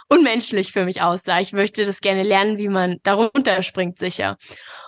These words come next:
Und dann hab ich rausgefunden, dass es so einen kleinen Wettkampf in der Schweiz gibt, wo man vor dreizehn, fünfzehn und achtzehn Meter springen kann. Es gibt aber auch noch ein paar niedrigere Klippen, so zehn Meter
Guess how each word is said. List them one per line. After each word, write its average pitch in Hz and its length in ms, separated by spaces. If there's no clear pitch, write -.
Und 180 600
dann 190 160
hab 196 120
ich 202 160
rausgefunden, 214 500
dass 202 140
es - 80
so 185 80
einen 190 60
kleinen 196 300
Wettkampf 220 460
in 208 60
der 180 100
Schweiz 247 400
gibt, 302 300
wo 220 80
man 196 240
vor 185 500
dreizehn, 208 920
fünfzehn 214 600
und 185 120
achtzehn 262 460
Meter 240 300
springen 233 400
kann. 233 200
Es 196 100
gibt 202 180
aber 185 240
auch - 20
noch 190 160
ein 190 100
paar 180 440
niedrigere 220 640
Klippen, 220 420
so 170 140
zehn 214 520
Meter 202 520